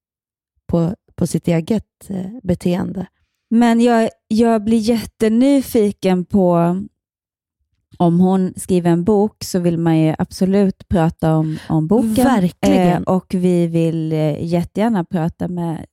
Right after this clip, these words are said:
Speaker 2: eh, din dotter om hon skulle vilja det.
Speaker 1: Verkligen. Jag skriver ett D M till, till Ulrika tillbaka, så ser vi om vi kan, eh, fortsätta
Speaker 2: Mm.
Speaker 1: och just, eh, dela, eh, så hon kan dela sina erfarenheter. För det är ju fascinerande,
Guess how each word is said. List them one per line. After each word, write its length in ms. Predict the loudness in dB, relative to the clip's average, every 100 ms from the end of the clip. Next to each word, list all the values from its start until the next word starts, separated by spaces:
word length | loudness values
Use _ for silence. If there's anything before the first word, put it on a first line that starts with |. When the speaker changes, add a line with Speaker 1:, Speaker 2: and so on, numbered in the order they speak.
| -10 -8
Speaker 2:
eh, 180 | -8 -6
din 180 | -8 -6
dotter 440 | -8 -8 -10 -6
om 240 | -6 -4
hon 180 | -6 -6
skulle 260 | -8 -6 -4
vilja 240 | -4 -4
det. 160 | -6 -8 _ -20 -4
Speaker 1:
Verkligen. 720 | -4 0 2 2 -2 0 2 2
Jag 120 | 2
skriver 280 | 2 2 2
ett 120 | 2
D 120 | 2
M 120 | 2
till, 320 | 0 0 0 -4 _ -4
till 120 | 0
Ulrika 400 | 0 0 0 -2
tillbaka, 440 | 0 -2 -2 -4
så 120 | -2
ser 220 | -2 0 2
vi 60 |
om 100 | 0
vi 80 | -2
kan, 300 | -2 -2 -4 -6 -4
eh, 200 | -2 0
fortsätta 500 | 2 2 2 -2 -6
Speaker 2:
Mm. 80 | -6 -12 -20 -20 -20 _
Speaker 1:
och 160 | 0 2
just, 380 | 0 -4 -12 _ -4
eh, 220 | -2 -2
dela, 640 | -4 0 2 2 0 0 -2 _ _ _ _ _ -2
eh, 120 | 0
så 120 | 2 -2
hon 80 |
kan 160 | 0 0
dela 280 | 0 2 0
sina 200 | 0 0
erfarenheter. 680 | 0 0 0 0 0 -2
För 140 | -2 -2
det 80 | 0
är 140 | 0
ju 100 | 0
fascinerande, 1040 | 0 0 2 2 2 2 2 2 0 -2